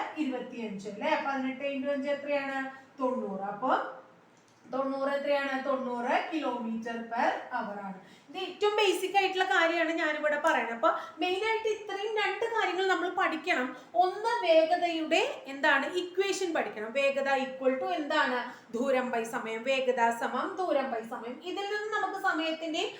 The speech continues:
ദൂരത്തിന്റെയും ഇക്വേഷൻ കണ്ടുപിടിക്കാം. സമയത്തിന്റെ കാണണമെങ്കിൽ സമയത്തിന് ഇങ്ങോട്ട് കൊണ്ടുപോവാ, വേഗത ഇങ്ങോട്ട് കൊണ്ടുവരിക. അപ്പൊ ദൂരം by എന്താ, ആ, എന്താ പറയണേ? വേഗത. ദൂരം by വേഗത. ഇനി ദൂരത്തിനെ കാണുക വെച്ചാൽ ദൂരത്തിനെ അവിടെ നിർത്തുക, വേഗതയുടെ അടുത്തേക്ക് സമയത്തെ കൊണ്ടുവരിക. വേഗത into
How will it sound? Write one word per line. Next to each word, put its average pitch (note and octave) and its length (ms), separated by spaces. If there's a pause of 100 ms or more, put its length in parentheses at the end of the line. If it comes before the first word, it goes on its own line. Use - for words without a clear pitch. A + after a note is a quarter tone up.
(200)
ദൂരത്തിന്റെയും F4+ 640
ഇക്വേഷൻ D4+ 540
കണ്ടുപിടിക്കാം. B3 640 (200)
സമയത്തിന്റെ E4 640
കാണണമെങ്കിൽ D#4 540
സമയത്തിന് D4 420
ഇങ്ങോട്ട് D4 280
കൊണ്ടുപോവാ, C#4 340
വേഗത C4 300
ഇങ്ങോട്ട് B3 260
കൊണ്ടുവരിക. A3 300
അപ്പൊ A3+ 160
ദൂരം B3+ 380
by C#4+ 180 (380)
എന്താ, D4+ 460
ആ, C4 340 (200)
എന്താ D4 220
പറയണേ? C4+ 440
വേഗത. A#3+ 760
ദൂരം C4 300
by D#4+ 160 (240)
വേഗത. A#3 340 (480)
ഇനി G#4 240
ദൂരത്തിനെ G4+ 640
കാണുക F#4 160
വെച്ചാൽ F4+ 280
ദൂരത്തിനെ E4+ 360
അവിടെ E4 160
നിർത്തുക, D#4+ 340
വേഗതയുടെ D4+ 560
അടുത്തേക്ക് C#4+ 280
സമയത്തെ C4 440
കൊണ്ടുവരിക. G#3+ 400
വേഗത B3+ 400
into B3+ 360